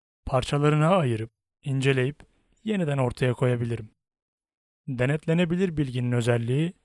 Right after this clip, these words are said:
kavramlardan kuruludur. Nedensel bağlantıları vardır.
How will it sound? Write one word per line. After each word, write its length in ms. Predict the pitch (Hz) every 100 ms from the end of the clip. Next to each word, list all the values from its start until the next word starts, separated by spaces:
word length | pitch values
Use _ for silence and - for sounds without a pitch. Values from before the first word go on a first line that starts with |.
| _ _ _ -
kavramlardan 760 | - 143 147 147 147 143 175 175
kuruludur. 720 | - 120 104 110 127 - - _ _ _ _ 131
Nedensel 560 | 123 139 143 180 165
bağlantıları 680 | 156 156 160 143 156 160 139
vardır. 420 | 123 110 113 -